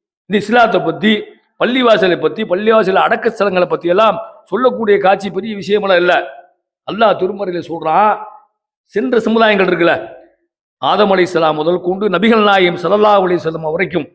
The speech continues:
ஏகப்பட்ட சமுதாயம், வேற ஆயிரக்கணக்கான நபிமார்கள் வந்திருக்கிறாங்க, பல ஆயிரக்கணக்கான நபிமார்கள் வந்திருக்கிறாங்க. அவங்க வந்து ஒவ்வொரு சமுதாயமா வாழ்ந்தாங்க. ஒவ்வொரு சமுதாயம் வாழக்கூடிய நேரத்துல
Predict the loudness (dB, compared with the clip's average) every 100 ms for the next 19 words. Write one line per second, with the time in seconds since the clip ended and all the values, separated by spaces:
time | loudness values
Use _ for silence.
0 | _ _ _ _ -2 2 4 2 -2 -6
1 | -4 -2 0 0 0 -2 -2 0 2 2
2 | -2 -6 -2 -2 0 0 -2 -6 _ -2
3 | 0 2 4 2 0 -2 -2 -2 0 2
4 | 2 -2 -12 -20 _ -4 0 2 2 2
5 | 0 0 -2 -2 0 0 -2 -2 -2 -2
6 | -4 -8 _ _ -4 -2 0 2 2 2
7 | 0 -2 -2 0 0 -4 -2 0 0 0
8 | 0 0 2 0 0 -4 -10 _ _ _
9 | -6 -6 -4 -6 -8 -8 0 2 2 0
10 | 0 -2 -4 -6 -4 -6 -4 2 2